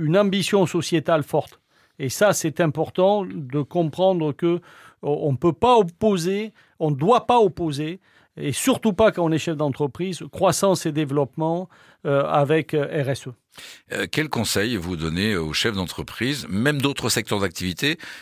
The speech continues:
Speaker 2: euh, qui viendraient vous demander, euh, bah, comment mettre en œuvre dans leur entreprise, euh, ce que vous réussissez à faire chez Domo France ? On commence par quoi ?
Speaker 1: Bah, d'abord, je leur dis, la R S E,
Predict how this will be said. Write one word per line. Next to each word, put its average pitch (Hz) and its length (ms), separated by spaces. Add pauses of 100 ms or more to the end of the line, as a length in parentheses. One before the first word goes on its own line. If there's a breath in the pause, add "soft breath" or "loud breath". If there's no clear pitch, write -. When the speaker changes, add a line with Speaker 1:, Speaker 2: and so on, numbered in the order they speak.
(120)
Speaker 2:
euh, 85 80
qui 92 200
viendraient 90 280
vous 107 140
demander, 90 420
euh, 87 340
bah, 78 140
comment 107 300
mettre 95 260
en 90 100
œuvre 113 220
dans 87 140
leur 135 240
entreprise, 117 560 (200 loud breath)
euh, 80 200
ce - 80
que 113 100
vous 98 140
réussissez 98 400
à 85 80
faire 113 180
chez - 100
Domo 87 200
France ? 69 340 (300 soft breath)
On 98 80
commence 135 340
par - 160
quoi ? 76 220 (440)
Speaker 1:
Bah, 147 140
d'abord, 170 360
je 143 100
leur 151 240
dis, 175 240
la 147 200
R 135 100
S 139 200
E, 180 300